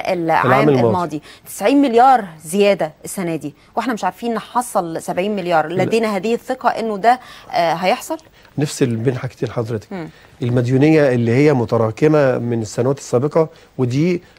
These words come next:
Speaker 2: بتتراوح بين ستين وسبعين كل سنة.
Speaker 1: مم.
Speaker 2: ودي، آه، اللي هيحلها حاجتين. الحاجة الأولانية تفعيل نظام التحصيل ده على مستوى الجمهورية.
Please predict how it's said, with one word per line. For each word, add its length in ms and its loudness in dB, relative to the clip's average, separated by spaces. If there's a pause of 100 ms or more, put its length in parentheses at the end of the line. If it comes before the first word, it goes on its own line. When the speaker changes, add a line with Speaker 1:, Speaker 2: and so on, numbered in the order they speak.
Speaker 2:
بتتراوح 380 2
بين 120 0
ستين 340 -2
وسبعين 500 2
كل 260 -2
سنة. 200 0 (240)
Speaker 1:
مم. 80 -16 (680)
Speaker 2:
ودي، 480 0
آه، 40 -12 (440)
اللي 140 2
هيحلها 380 2
حاجتين. 380 -8 (480)
الحاجة 240 2
الأولانية 640 2 (360)
تفعيل 520 2
نظام 260 2
التحصيل 540 0
ده 80 0
على 120 0
مستوى 260 -2
الجمهورية. 420 0